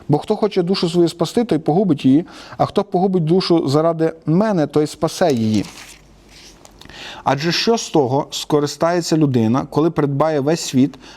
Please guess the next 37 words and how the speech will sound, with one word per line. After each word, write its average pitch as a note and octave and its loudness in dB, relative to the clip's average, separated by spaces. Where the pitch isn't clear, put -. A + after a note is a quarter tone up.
а B2 0
погубить E3+ 0
або C3+ 0
знищить D3 0
саму C3 0
себе? C#3 -2
Бо C#3+ 2
хто G3+ -2
посоромиться F3+ 0
мене B2+ 2
і A#2 2
моїх C3 2
слів, G3 0
того C#3 2
людський D3 -2
син F3 -2
посоромиться, B2+ -2
коли B2 2
прийде B2+ 0
у C#3 2
славі B2+ 0
своїй, C#3 0
у C3+ 2
славі E3 0
свого D#3 2
Отця D3 2
і F3+ 2
святих C#3 -2
ангелів. A#2 -2
Запевняю C#3+ 0
вас, A#2 0
що - -2
деякі F#3 2
з - -10
присутніх C3 -2
тут D#3 -2
не C#3+ 2